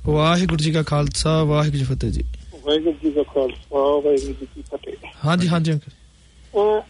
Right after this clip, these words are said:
Speaker 2: ਇੱਥੇ ਵੀ ਆਪਣੇ ਨਿਊਜ਼ੀਲੈਂਡ ਦੇ ਵਿੱਚ ਨਾ ਗੁਰਦੁਆਰਾ ਸਾਹਿਬ ਦੇ ਵਿੱਚ ਆਉਂਦੇ ਆ ਜਿਹੜੇ ਕਥਾਕਾਰ ਵੀ ਆਉਂਦੇ ਜਿਹੜੇ ਆ,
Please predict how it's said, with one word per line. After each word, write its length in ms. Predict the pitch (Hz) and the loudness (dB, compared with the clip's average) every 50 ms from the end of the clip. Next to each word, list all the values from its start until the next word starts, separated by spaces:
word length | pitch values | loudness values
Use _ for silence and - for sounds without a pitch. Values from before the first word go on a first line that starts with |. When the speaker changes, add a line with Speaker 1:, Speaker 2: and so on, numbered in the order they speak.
| - - | -2 -2
Speaker 2:
ਇੱਥੇ 380 | 214 - - - - 233 240 233 | -2 -2 -6 -4 0 2 2 2
ਵੀ 300 | 196 220 226 226 226 220 | 2 0 0 2 2 2
ਆਪਣੇ 280 | 202 - - 202 196 | 2 0 0 0 2
ਨਿਊਜ਼ੀਲੈਂਡ 480 | 190 185 175 170 175 180 180 185 185 185 | 4 4 4 4 4 4 4 4 2 2
ਦੇ 120 | 175 185 | 2 0
ਵਿੱਚ 300 | 175 160 170 165 - - | 0 0 0 0 0 -2
ਨਾ 120 | 165 180 190 | -2 -2 0
ਗੁਰਦੁਆਰਾ 600 | 175 175 156 - - 156 151 151 156 160 160 156 - | 0 0 -2 0 0 0 2 2 2 2 0 0 0
ਸਾਹਿਬ 220 | - 156 160 165 175 | 0 0 0 0 0
ਦੇ 140 | 165 165 | 0 0
ਵਿੱਚ 320 | 156 143 143 139 - - 151 | 2 2 2 0 0 0 0
ਆਉਂਦੇ 420 | 143 135 135 131 147 147 147 151 | 0 0 0 2 2 2 4 2
ਆ 80 | 151 139 | 2 2
ਜਿਹੜੇ 300 | 135 147 143 139 143 135 | 0 0 2 2 2 0
ਕਥਾਕਾਰ 640 | - - 143 - - 160 151 - 147 147 143 143 147 | 0 -4 -4 -2 -4 -2 0 0 0 0 0 0 -2
ਵੀ 160 | 139 147 147 | -2 -2 0
ਆਉਂਦੇ 320 | 143 135 131 131 139 135 | 0 0 2 2 2 2
ਜਿਹੜੇ 340 | 131 135 139 135 131 131 127 | 2 2 4 4 4 4 4
ਆ, 220 | 127 127 127 131 | 4 2 0 -2